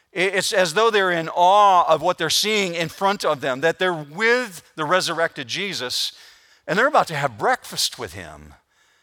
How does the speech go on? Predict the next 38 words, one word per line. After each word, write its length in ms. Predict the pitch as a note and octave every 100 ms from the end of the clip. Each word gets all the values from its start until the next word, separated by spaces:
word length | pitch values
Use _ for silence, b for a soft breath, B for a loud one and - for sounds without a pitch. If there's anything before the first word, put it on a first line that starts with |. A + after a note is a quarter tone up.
| _ _ _ _ _ _ _ _ _ -
And 100 | B2
so 140 | -
he 240 | A2+ D#3+ D#3
took 360 | - - -
it 140 | D3 -
and 200 | C#3+ B2+ - _
put 280 | - - E4
it 300 | B2+ - - -
in 140 | E3+
their 280 | C#3+ C3 C3
hands 880 | C4 F4 B2+ F#2 F2 E2+ - - b b b b b b b _ _
because 300 | D3 - B3+
they're 120 | A#3 C#4
not 260 | B3 G3
doing 360 | G#3+ D#4 D#4+ B2
it. 380 | G2 - - - b b b b
He, 160 | A3+
he 240 | G#3 - G#3+
took 300 | - C4+ -
the 100 | -
fish 320 | - C4+ -
and 100 | F3 B B -
put 180 | A#3+ C4+
it 160 | A#3+
in 160 | G#3 G#3
their 200 | F#3+ F3+
hands. 420 | G3 A3 A#3 F3+
He, 100 | E3 - B B
he 100 | F#3
took 200 | G#3+ -
the 120 | D#3+
bread 300 | C3 A#3 A#3+
and 160 | E3
gave 360 | A#2 F#3 A#3 A3+
it 120 | A3
to 180 | - A3+
them. 240 | G#3 A3 F#3
Apparently, 480 | - A3 G3+ F3+